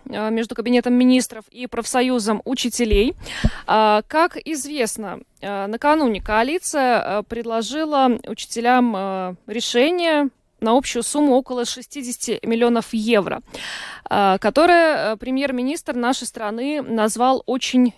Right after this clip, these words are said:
щедрым, э, шагом. Но, э, профсоюз, э, работников образования и науки считает, что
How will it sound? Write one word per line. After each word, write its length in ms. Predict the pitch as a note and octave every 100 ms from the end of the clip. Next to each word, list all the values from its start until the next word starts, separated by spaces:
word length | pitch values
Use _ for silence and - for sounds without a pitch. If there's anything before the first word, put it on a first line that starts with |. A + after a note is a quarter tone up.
| _
щедрым, 720 | - - C4 B3 G3 F3+ - - -
э, 260 | - E3+ F3+
шагом. 540 | - A3+ F3 E3+ G3+ -
Но, 380 | A3 C4 C4+ F#3 - - - - -
э, 240 | - G3 G3
профсоюз, 680 | - C#4 D#4 D4+ D#4+ - -
э, 560 | C#4+ C4 B3+ B3+ G2 A#3
работников 420 | A#3+ C4 A#3+ -
образования 480 | A3 A#3 A3+ A#3 A#3
и 40 |
науки 360 | A#3+ D4+ - D4+
считает, 640 | - B3+ C4 C#4 C#4 B3
что 800 | - - - B3 B3 B3 A#3+ A3+